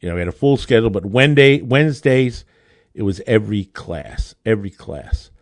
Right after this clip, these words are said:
And when you are in law school, you have to bring your law books with you because I couldn't leave them in a locker. I had to bring them home to read and study.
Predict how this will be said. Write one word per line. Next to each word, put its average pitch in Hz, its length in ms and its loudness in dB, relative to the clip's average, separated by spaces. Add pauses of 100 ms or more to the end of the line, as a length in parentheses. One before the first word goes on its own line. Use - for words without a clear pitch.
(720)
And 123 360 6
when 127 180 -2
you 135 300 -2
are 110 100 0
in 107 60 2
law 160 240 4
school, 135 320 -2
you 117 100 6
have 117 120 2
to 110 100 -6
bring 120 200 -2
your 113 120 0
law 127 280 4
books 104 500 -4 (840)
with 101 360 0
you 90 220 -4
because 90 520 -8
I - 60 -14
couldn't 127 220 0
leave 110 120 2
them 87 100 -4
in 85 40 -4
a 85 40 -2
locker. 120 280 -2
I 90 40 -2
had 87 60 -6
to 82 60 -12
bring 98 160 -2
them 92 80 -2
home 104 180 0
to 87 80 -4
read 101 240 -2
and 82 80 -6
study. 101 480 -4